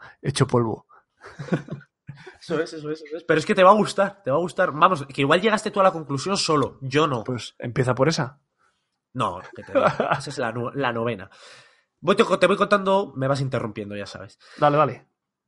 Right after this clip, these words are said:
Speaker 2: Eh, una va sobre el origen de One Punch Man, ¿vale? Y que está basado en un clásico infantil de allí de Japón que se llama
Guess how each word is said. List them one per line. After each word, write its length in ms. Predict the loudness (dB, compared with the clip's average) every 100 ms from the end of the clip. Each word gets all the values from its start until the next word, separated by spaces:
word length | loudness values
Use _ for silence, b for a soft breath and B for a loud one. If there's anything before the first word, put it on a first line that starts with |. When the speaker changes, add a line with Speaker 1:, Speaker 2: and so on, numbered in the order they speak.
| _ _ 4
Speaker 2:
Eh, 200 | 8 8
una 160 | 8
va 80 | 8
sobre 200 | 6 4
el 80 | 4
origen 260 | 2 0 0
de 60 |
One 220 | 2 2 0
Punch 200 | -2 4
Man, 280 | 4 4 -6
¿vale? 360 | 2 2 2 0
Y 140 | -6 0
que 260 | 2 2
está 260 | 0 4 8
basado 640 | 8 6 4 4 4 0 -4
en 120 | -4
un 100 | -4
clásico 400 | -2 -2 -2 -4
infantil 680 | -4 -2 -2 -2 -2 -2 -4 -8
de 60 |
allí 120 | -8 -6
de 100 | -4
Japón 280 | -2 -2
que 80 | -2
se 80 | -2
llama 300 | 2 2